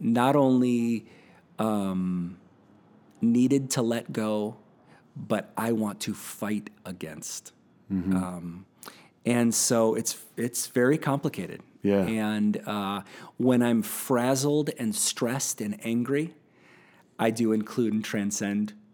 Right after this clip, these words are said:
Speaker 1: poorly. <laughs> It's, it's, it's just transcend and blow up, right?
Speaker 2: <laughs>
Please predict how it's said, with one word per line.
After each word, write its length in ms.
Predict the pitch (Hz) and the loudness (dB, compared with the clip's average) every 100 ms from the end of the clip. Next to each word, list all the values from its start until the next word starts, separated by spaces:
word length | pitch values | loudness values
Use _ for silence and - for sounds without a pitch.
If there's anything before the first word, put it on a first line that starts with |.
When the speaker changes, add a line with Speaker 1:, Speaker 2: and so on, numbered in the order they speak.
| _ - _ | _ -20 _
Speaker 1:
poorly. 400 | - 117 151 175 - - | 0 2 2 -2 -10 -14
<laughs> 380 | - - - - 156 170 220 - | -10 -4 -2 0 4 6 6 8
It's, 280 | 135 - 202 - | 6 6 2 2
it's, 480 | 208 131 131 - | 4 6 6 4
it's 320 | 139 135 123 - | 4 4 4 4
just 340 | 151 143 - 180 185 | 6 6 4 0 4
transcend 600 | 165 143 143 147 139 135 | 6 6 6 6 6 6
and 160 | 120 | 4
blow 240 | 123 120 127 | 4 4 6
up, 240 | 139 131 196 208 139 | 6 6 6 8 8
right? 220 | 127 - | 8 6
Speaker 2:
<laughs> 100 | 240 | 4